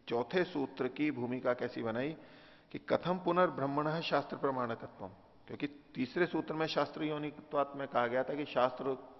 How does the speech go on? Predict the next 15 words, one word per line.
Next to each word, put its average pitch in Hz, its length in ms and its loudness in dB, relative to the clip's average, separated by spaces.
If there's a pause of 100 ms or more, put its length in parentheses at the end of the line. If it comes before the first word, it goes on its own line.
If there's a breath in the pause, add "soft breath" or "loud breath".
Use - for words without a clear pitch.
(100)
का 131 80 4
प्रमाण 117 400 4
होने 104 340 -4
से, 104 220 -2 (800 loud breath)
तो 131 100 -2
कह 131 200 4
रहे 143 120 2
हैं 160 120 0
कि 190 100 -2
ब्रह्म 131 480 -2
का 135 280 4
शास्त्र 123 480 2
प्रमाणकत्व 131 720 -2
कैसे 165 340 2
है, 95 240 -6